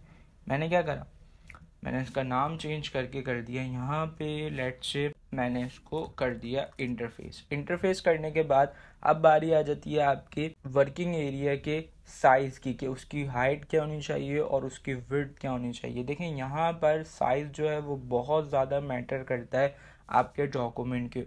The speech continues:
ऊपर। वो कैसे, वो ऐसे कि अगर let's say आप कुछ भी बनाना चाह रहे हैं, वो आपने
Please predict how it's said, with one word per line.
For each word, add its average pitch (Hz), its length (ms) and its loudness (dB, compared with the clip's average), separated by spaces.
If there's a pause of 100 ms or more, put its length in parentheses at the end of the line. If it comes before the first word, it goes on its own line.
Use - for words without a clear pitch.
ऊपर। 120 340 -2 (160)
वो 147 200 2
कैसे, 123 400 -2 (160)
वो 147 240 -2
ऐसे 160 400 2 (300)
कि 156 80 2
अगर 156 440 4
let's 156 260 2
say 170 140 4
आप 135 320 4 (100)
कुछ 147 200 0
भी 160 220 -4 (240)
बनाना 143 380 2
चाह 139 200 4
रहे 110 120 -2
हैं, 120 80 -6
वो 131 140 4
आपने 139 440 4